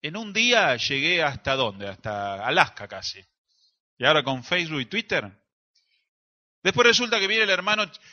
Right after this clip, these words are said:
che, ¿viste lo que te conté de Alfredo Castiglione? Era chiste, ¿eh? ¿Qué? Ya está. Ya salí en los diarios, YouTube.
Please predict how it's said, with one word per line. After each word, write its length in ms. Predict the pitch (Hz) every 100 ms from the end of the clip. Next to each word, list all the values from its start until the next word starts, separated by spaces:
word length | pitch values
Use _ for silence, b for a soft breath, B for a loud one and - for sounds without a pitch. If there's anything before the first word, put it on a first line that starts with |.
| b
che, 200 | 190 185
¿viste 200 | 202 196
lo 120 | 160
que 80 | 139
te 120 | 139
conté 220 | 139 131
de 60 | 160
Alfredo 260 | 139 151 147
Castiglione? 440 | 127 127 156 175
Era 180 | 135 127
chiste, 440 | 180 185 - 101
¿eh? 280 | 104 131 151 _ _ _
¿Qué? 400 | - 427 494 440 - _ _ _ _ _ _ _ _ _ _ _ _ _ _ _ _
Ya 220 | - 277
está. 640 | - - 294 277 98 80 _ _ _ _ _ _ _ _ _
Ya 180 | - 220
salí 260 | 190 175
en 60 | 185
los 140 | 143
diarios, 400 | 123 170 185 139
YouTube. 520 | 131 131 - 202 214